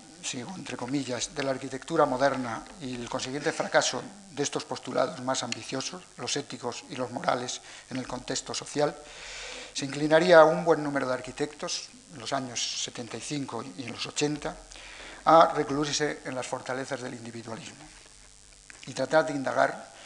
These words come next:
en los fragmentos de su lenguaje más íntimos, pues aquellas secuencias espaciales que como colectivos no habían podido expresar. Este es un hecho de un, y hay que admitir,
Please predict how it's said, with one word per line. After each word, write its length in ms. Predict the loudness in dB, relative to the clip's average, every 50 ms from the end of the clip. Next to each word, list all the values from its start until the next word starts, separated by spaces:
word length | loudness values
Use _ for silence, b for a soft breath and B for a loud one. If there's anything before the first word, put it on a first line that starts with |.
| B B B B -8
en 80 | -6
los 120 | -4 -4 -4
fragmentos 520 | -2 -4 -2 0 0 0 0 -2 -4 -6
de 60 | -6
su 120 | -6 -4 -6
lenguaje 460 | -6 -6 -2 0 0 0 0 -2 -8
más 240 | -6 -6 -6 -4 -6
íntimos, 480 | -6 -8 -8 -10 -12 -12 -12 -14 B B B B B B B B B B B B B
pues 140 | -4 0 2
aquellas 320 | 2 2 6 6 6 6
secuencias 460 | 6 4 2 0 0 0 0 -4 -4 -6
espaciales 640 | -6 -8 -8 -6 2 4 4 4 4 2 -2 -6 -8 -12 B B B B B B
que 120 | B -8 -6
como 280 | -4 -4 -4 -4 -4
colectivos 720 | -4 -4 -4 -4 -6 -6 -6 -4 -2 -2 -2 -2 -2 -6 -8 -12 -16 -8
no 140 | -4 -4 -2
habían 220 | -2 -2 -4 -4
podido 280 | -6 -6 -8 -8 -8 -10
expresar. 420 | -12 -12 -12 -10 -10 -8 -10 -10 -14 -18 -20 -20 -20 -20 -20 -20 -16 -12
Este 260 | -12 -12 -10 -10 -8
es 60 | -6
un 100 | -4 -4
hecho 320 | -4 -4 -4 -6 -6 -8 -8 -10 -10
de 120 | -10 -8
un, 260 | -8 -8 -10 -12 -12 -10
y 60 | -8
hay 100 | -8 -6
que 100 | -6 -8
admitir, 480 | -8 -8 -10 -12 -10 -10 -8 -8 -10